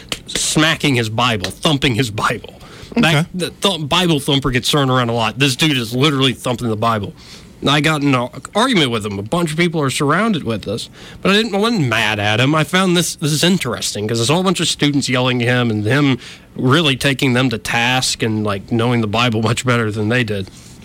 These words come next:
Speaker 1: And I asked them, "Is the power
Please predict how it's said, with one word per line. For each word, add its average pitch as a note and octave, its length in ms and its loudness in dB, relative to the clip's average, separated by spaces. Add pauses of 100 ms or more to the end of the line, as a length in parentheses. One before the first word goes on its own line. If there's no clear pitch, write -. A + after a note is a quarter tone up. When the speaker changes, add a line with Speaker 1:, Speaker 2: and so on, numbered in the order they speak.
(1160)
Speaker 1:
And D3 100 2
I D#3+ 120 2
asked A#3 180 0
them, B2 240 0 (960)
"Is C#3 140 2
the C3+ 100 -2
power A3 560 0